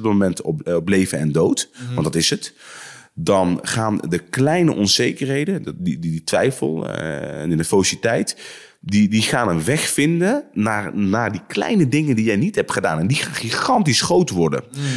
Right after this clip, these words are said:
Speaker 1: Maar als jij die kleine dingen in je voorbereiding niet hebt gedaan, dan gaat die spanning een weg willen vinden, maar die gaat die weg niet kunnen vinden, waardoor de kans dat jij in die flow terechtkomt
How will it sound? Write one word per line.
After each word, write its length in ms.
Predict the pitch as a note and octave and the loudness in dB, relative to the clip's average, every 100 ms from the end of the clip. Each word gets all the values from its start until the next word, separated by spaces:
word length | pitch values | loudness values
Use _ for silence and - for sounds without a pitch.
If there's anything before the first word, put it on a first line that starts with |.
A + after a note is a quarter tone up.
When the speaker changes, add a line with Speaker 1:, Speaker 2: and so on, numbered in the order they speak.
| A2+ - | -4 -2
Speaker 1:
Maar 120 | D3+ | 0
als 140 | F3 | 2
jij 80 | E3+ | 2
die 140 | C#3+ B2+ | 0 0
kleine 340 | - D#3 A#2+ | -2 2 2
dingen 180 | B2 A#2+ | 2 2
in 60 | |
je 100 | G#2 | 0
voorbereiding 520 | A2 G2 F#2+ F#2 E2+ F#2 | 0 0 2 4 4 4
niet 160 | E3+ | 4
hebt 200 | G3 G#2 | 4 0
gedaan, 480 | - D#2+ C#2 E2 G3+ - - - - | -2 -2 -2 -2 -4 -8 -20 -14 -6
dan 120 | G2+ | -4
gaat 180 | D#3+ D3+ | -2 0
die 100 | - | 0
spanning 540 | - B2+ G#2 F2+ E2 - | 0 2 2 0 -4 -6
een 280 | E2 F#2+ F#2+ | 0 2 4
weg 220 | C3 - | 4 4
willen 300 | C#3 G#2 E2+ | 4 4 2
vinden, 540 | - E2+ C#2+ E2+ - - | 0 0 0 -2 -2 -6
maar 180 | G#2 B2 | -2 0
die 100 | C3+ | 0
gaat 240 | D3 B2+ | -2 0
die 120 | G#2+ | 2
weg 340 | G#2+ A#2+ - - - B1+ | 2 0 -2 -10 -16 -6
niet 460 | A#2+ B2 A#2+ - - | 4 4 4 0 2
kunnen 260 | F3 F#3+ | 6 6
vinden, 480 | B2+ F#2 D#2+ G2+ B3 - - - - | 4 2 2 2 0 -6 -18 -10 0
waardoor 460 | G2 G#2 A2+ G#2+ - - | 0 4 4 2 -2 -18
de 260 | - G2 F#2 | -6 -2 0
kans 380 | C#3 C3 B2+ - | 2 2 0 0
dat 180 | G#2 - | -2 0
jij 260 | A2+ G#2+ | 2 2
in 180 | G2 G2 | 0 2
die 120 | G2 | 2
flow 260 | E2+ D3 D#3 | 2 2 2
terechtkomt 800 | - - E3 - - - A#3 - | 2 0 -2 -4 -6 -4 -4 -6